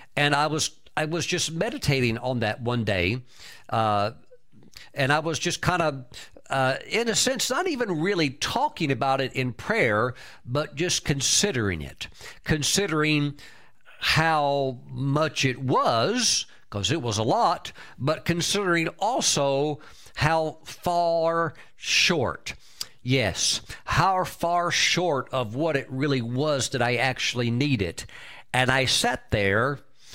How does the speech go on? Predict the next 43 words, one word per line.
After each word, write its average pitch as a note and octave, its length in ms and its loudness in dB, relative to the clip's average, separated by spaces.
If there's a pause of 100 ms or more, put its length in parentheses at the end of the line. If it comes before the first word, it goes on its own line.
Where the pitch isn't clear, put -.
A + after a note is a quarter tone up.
maybe C4 340 0
you F#3 160 0
could E3+ 160 -2
say F3 340 2
I C#3+ 160 -2
was C#3 180 -2
sitting E3 360 0
there C3 200 2
in B2 180 -2
darkness. C3+ 720 -4 (280)
Oh, C#4+ 320 2 (180)
no, D3 220 0
the A#2 100 -2
lights C#3 360 0
were B2+ 60 -4
not A#2 220 0
turned B2 240 0
off. E3 420 0
The E3 120 2
lights A3 420 2
were C#3 120 2
on. F3+ 260 2
I C3 100 2
could - 200 -4
see C#3 220 2
clearly F3+ 440 2
everything C3+ 340 2
in C3 80 2
the C3+ 80 2
room, A3+ 460 0 (340)
but E3 180 0
I G3 140 4
was G3 180 -4
sitting C4+ 380 0
in F3 160 0
a F3 80 2
place D#3 480 0
of D#3 200 -4
not C#3 440 0 (300)
knowing C#3+ 720 2 (100)
what A#2 540 -2
to D3 120 0
do. A#2+ 540 -2